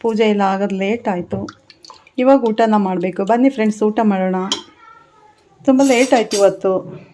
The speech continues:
ಟ್ವೆಲ್ವ್ ತರ್ಟಿ, ಒನ್ ಓ ಕ್ಲಾಕ್ ಆಗಿತ್ತು. ಆವಾಗ ನಾನು ಒಟ್ಟಿಗೆ ಊಟನ ಮಾಡೋಣ ಅಂತ ಅನ್ನನ ಬಡಿಸ್ಕೊತಾ ಇದ್ದೆ. ಚಪಾತಿ ಮಾರ್ನಿಂಗ್ ನಾನು ತಿಂದಿರಲಿಲ್ಲ. ಪೂಜೆ ಮಾಡೋವರೆಗೂ ನಾನು ಅಷ್ಟಾಗಿ ಟಿಫನ್ ತಿನ್ನೋಕೆ ಹೋಗಲ್ಲ.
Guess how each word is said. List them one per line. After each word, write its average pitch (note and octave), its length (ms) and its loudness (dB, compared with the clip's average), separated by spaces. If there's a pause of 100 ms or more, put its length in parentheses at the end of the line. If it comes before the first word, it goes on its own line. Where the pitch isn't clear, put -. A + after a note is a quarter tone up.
(2000)
ಟ್ವೆಲ್ವ್ C#4 220 6
ತರ್ಟಿ, D#4+ 320 4
ಒನ್ A#3+ 220 6
ಓ A#3+ 80 4
ಕ್ಲಾಕ್ A3+ 260 2
ಆಗಿತ್ತು. G3+ 520 2
ಆವಾಗ C4 340 6
ನಾನು A#3+ 280 4
ಒಟ್ಟಿಗೆ A3 360 2
ಊಟನ G#3+ 380 6
ಮಾಡೋಣ G3 400 4
ಅಂತ F3+ 240 0 (200)
ಅನ್ನನ B3 320 6
ಬಡಿಸ್ಕೊತಾ G3+ 560 2
ಇದ್ದೆ. G3 180 2
ಚಪಾತಿ C4+ 420 2
ಮಾರ್ನಿಂಗ್ A#3 460 4
ನಾನು G#3+ 140 2
ತಿಂದಿರಲಿಲ್ಲ. G#3 640 4 (600)
ಪೂಜೆ D4+ 200 6
ಮಾಡೋವರೆಗೂ C4 600 6
ನಾನು G#3 360 0 (140)
ಅಷ್ಟಾಗಿ A#3 440 4
ಟಿಫನ್ A3+ 380 0
ತಿನ್ನೋಕೆ G#3+ 420 2
ಹೋಗಲ್ಲ. F#3+ 260 4